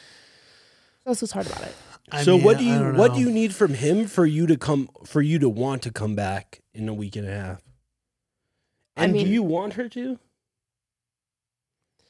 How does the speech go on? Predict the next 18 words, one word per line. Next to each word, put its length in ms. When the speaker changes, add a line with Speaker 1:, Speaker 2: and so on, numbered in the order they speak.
Speaker 2:
I 80
think 140
it's 120
a 80
hard 220
question 320
for 180
me 140
to 80
answer. 460
I 40
mean, 120
of 120
course 300
I 60
want 220
you 80
here, 260